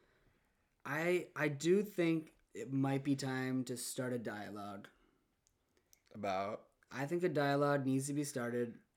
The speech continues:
Speaker 1: about Pat Riley and his future as the lead decision maker with the Miami Heat.
Speaker 2: Um,
Speaker 1: You hinted at it.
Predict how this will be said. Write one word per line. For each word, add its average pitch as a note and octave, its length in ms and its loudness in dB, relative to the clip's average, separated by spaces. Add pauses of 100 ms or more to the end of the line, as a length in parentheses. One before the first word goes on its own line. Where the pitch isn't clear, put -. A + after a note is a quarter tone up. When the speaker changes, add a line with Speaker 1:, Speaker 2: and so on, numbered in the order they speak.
(140)
Speaker 1:
about G#2+ 420 -10
Pat C3 320 -2
Riley A2 560 -8 (220)
and B2 100 -12
his G#2+ 180 -10
future C3 640 -2 (760)
as A2 120 -12
the A2+ 160 -8
lead C3 560 2
decision B2+ 440 -2
maker G#2 500 -10 (800)
with B2+ 160 -6
the - 60 -6
Miami A2 360 -6
Heat. G#2+ 240 -14 (960)
Speaker 2:
Um, C#3+ 720 6
Speaker 1:
You C#3+ 180 4
hinted D#3+ 320 2
at D#3 200 4
it. E3 200 0